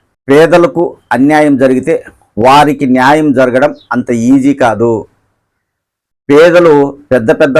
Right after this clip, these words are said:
వారిని కలవలేరు, వారు డబ్బులు పెట్టి లాయర్లను నియమించుకోలేరు, వారు పెద్ద పెద్ద వారికి తిరగడానికి ఆర్థిక స్తోమత ఉండదు.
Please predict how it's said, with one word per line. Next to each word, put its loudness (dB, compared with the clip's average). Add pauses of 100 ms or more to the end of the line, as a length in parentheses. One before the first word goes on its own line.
వారిని 0 (360)
కలవలేరు, 0 (1080)
వారు 2 (100)
డబ్బులు 0
పెట్టి 0 (540)
లాయర్లను 2 (760)
నియమించుకోలేరు, 0 (720)
వారు 2 (520)
పెద్ద 0 (100)
పెద్ద 0
వారికి 0
తిరగడానికి 0 (300)
ఆర్థిక -4
స్తోమత -4 (140)
ఉండదు. -6